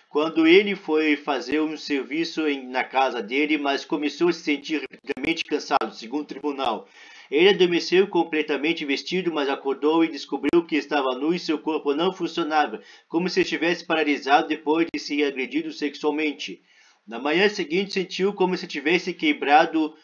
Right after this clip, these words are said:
em duas partes, mas na hora que ia embora, viu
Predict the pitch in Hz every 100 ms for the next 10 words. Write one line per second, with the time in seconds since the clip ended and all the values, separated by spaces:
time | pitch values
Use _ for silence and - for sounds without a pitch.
0 | _ _ 139 139 127 135 196 202 - 156
1 | 165 - 156 147 147 143 135 143 170 170
2 | 160 - 151 147 139 151 165 147 135 131
3 | 156 170 143 165 190